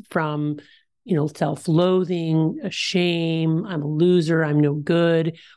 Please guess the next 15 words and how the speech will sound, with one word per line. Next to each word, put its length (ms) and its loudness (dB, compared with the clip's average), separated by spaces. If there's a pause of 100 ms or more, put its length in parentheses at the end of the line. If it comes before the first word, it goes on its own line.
which 180 0
in 220 2
and 120 2
of 140 0
itself 560 -2
can 180 0
drive 360 0
reuse 540 0
just 400 -4
to 100 -8
shut 340 -4
down 260 -2
the 100 -4
voices, 720 -6
right? 320 -2